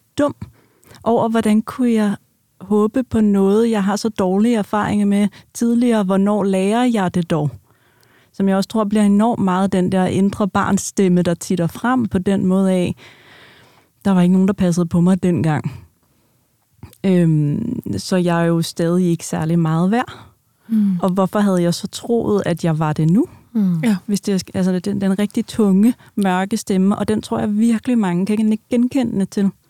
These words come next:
Speaker 1: Og jeg tror også, rigtig mange kan nikke genkendende til, hvad der sker, når man selv bliver mor.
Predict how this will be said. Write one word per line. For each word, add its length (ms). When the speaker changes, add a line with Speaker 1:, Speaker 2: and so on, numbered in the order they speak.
Speaker 1:
Og 100
jeg 120
tror 220
også, 260
rigtig 280
mange 260
kan 100
nikke 220
genkendende 680
til, 460
hvad 340
der 200
sker, 920
når 140
man 160
selv 200
bliver 160
mor. 200